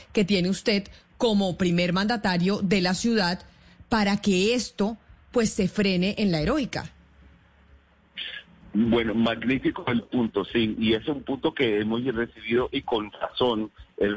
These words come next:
Speaker 2: hemos recibido, eh, mucho palo este año. Eso es la prostitución, sobre todo porque todo el mundo lo ve en, en, en un sitio tan emblemático como la Plaza de los Coches, que de noche se llena de traba-, eh, se llenaba de trabajadores sexuales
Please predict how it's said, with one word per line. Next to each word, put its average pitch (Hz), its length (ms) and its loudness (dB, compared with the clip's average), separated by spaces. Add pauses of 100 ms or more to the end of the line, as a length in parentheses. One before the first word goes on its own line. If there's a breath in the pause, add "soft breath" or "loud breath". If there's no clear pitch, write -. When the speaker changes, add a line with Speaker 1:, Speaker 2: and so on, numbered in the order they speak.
Speaker 2:
hemos 107 240 0
recibido, 110 680 0
eh, 104 160 0
mucho 107 320 0
palo 104 440 -2 (340 loud breath)
este 120 300 0
año. 98 300 -4 (340 loud breath)
Eso 131 240 0
es 165 60 0
la 156 100 0
prostitución, 113 640 -6
sobre 107 180 -2
todo 107 240 -2
porque 131 280 -6
todo 107 180 -2
el 113 80 -4
mundo 120 180 0
lo 101 120 2
ve 104 120 2
en, 92 240 -4
en, 92 160 -2
en 95 100 0
un 98 140 -2
sitio - 220 -2
tan 107 140 0
emblemático 95 640 -2
como 90 220 0
la 85 100 0
Plaza 87 280 -4
de 98 60 0
los 95 140 -6
Coches, 95 400 -2 (400)
que 110 140 2
de 98 100 2
noche 98 360 -2
se 104 100 0
llena 104 380 0
de 95 140 0
traba-, 87 280 -2
eh, 87 380 -2
se 92 80 -2
llenaba 95 420 0
de 85 80 -2
trabajadores 87 560 -2
sexuales 85 540 -2